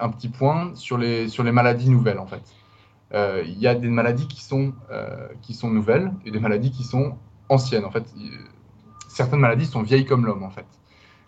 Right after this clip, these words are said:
Euh, on peut citer, par exemple, les bactéries pyogènes qui infectent la peau. Elles touchaient déjà les mammifères, c'est, c'était les mêmes, et on, on se retrouve avec les mêmes maladies. Par exemple, quand on se fait une plaie, ça s'infecte, on a du pus. Ce sont les mêmes bactéries qui, euh,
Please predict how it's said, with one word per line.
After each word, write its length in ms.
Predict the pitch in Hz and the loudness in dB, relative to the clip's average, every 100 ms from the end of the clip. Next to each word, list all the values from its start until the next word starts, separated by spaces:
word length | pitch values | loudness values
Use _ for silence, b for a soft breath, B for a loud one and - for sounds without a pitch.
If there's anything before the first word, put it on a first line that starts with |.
| _ - | _ -4
Euh, 320 | 101 95 92 98 | -4 -4 -6 -6
on 80 | 107 | -4
peut 100 | 117 | -4
citer, 240 | - 123 | -2 0
par 140 | 123 110 | 4 4
exemple, 420 | 107 123 127 104 | 4 0 0 -4
les 160 | 95 104 | -4 0
bactéries 400 | 110 - 120 123 | 0 -2 -2 -2
pyogènes 480 | 123 117 110 151 | -2 -2 0 0
qui 160 | 165 120 | 0 -2
infectent 320 | 104 113 113 | -4 -4 -6
la 160 | 107 101 | -6 -6
peau. 300 | - 147 175 - b b b - | 0 0 0 -8 b b b -4
Elles 140 | 110 | -2
touchaient 260 | 107 127 135 | 0 0 2
déjà 240 | 123 123 | 4 6
les 100 | 127 | 6
mammifères, 640 | 113 110 107 - 135 170 - | 6 6 6 4 4 2 -2
c'est, 240 | - 107 101 | -10 -12 -10
c'était 220 | 110 107 | -6 -2
les 80 | 104 | 2
mêmes, 340 | 117 156 139 | 4 4 0
et 200 | 98 98 | -2 -4
on, 40 | 98 104 - | -4 -4 -4
on 60 | 113 | -6
se 80 | |
retrouve 240 | - 120 131 | -4 2 4
avec 160 | 107 | 4
les 60 | 110 | 4
mêmes 140 | 113 | 2
maladies. 300 | 117 107 104 | 2 2 0
Par 120 | - 110 | 2 2
exemple, 240 | 107 127 | 4 2
quand 100 | 117 | 0
on 60 | 104 | -4
se 100 | - | 0
fait 60 | |
une 120 | 107 | 0
plaie, 260 | 104 123 143 | 2 4 4
ça 120 | 127 | 2
s'infecte, 420 | - 98 131 127 | -4 2 4 4
on 120 | 117 101 | 0 -6
a 40 | |
du 120 | 95 | -6
pus. 280 | 95 143 190 B B B | -10 -8 -8 B B B
Ce 160 | - - | -18 -4
sont 140 | 113 | 0
les 100 | 104 | 4
mêmes 160 | 113 143 | 4 4
bactéries 500 | 123 - 110 131 165 | 2 0 -2 -2 -4
qui, 340 | - 123 123 | -6 -6 -6
euh, 40 | - | -8